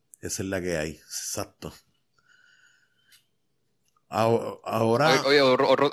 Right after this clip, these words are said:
Speaker 2: otro temita de que está mezclado a esto,
Speaker 1: Ujú.
Speaker 2: eh, eh, también estoy viendo que ahora todo el mundo está hablando de,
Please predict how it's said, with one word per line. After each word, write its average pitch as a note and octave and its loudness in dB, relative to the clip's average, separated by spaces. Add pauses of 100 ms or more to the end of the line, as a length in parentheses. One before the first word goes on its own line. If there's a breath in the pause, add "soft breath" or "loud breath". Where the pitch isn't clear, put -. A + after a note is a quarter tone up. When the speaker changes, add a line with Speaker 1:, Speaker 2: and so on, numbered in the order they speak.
Speaker 2:
otro B2 0
temita C#3+ 2
de F2 2
que - -6
está F#2 -4
mezclado A#2+ 2
a A#2 6
esto, F2 -6
Speaker 1:
Ujú. A#2+ -6
Speaker 2:
eh, C3 -6 (840)
eh, E2 -10
también G2+ -10
estoy G#2 -14
viendo G#2+ -6
que G#2+ 0
ahora F#2+ 4
todo G#2+ -2
el G2+ -8
mundo A2 -8
está G#2+ 2
hablando G#2 2
de, E2 -4